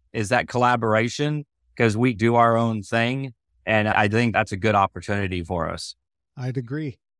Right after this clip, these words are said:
Speaker 2: How do you do pricing when you're moving from one region to another?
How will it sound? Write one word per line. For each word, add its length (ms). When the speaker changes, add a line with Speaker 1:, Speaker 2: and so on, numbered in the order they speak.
Speaker 2:
How 200
do 80
you 140
do 160
pricing 680
when 140
you're 100
moving 400
from 260
one 200
region 460
to 160
another? 420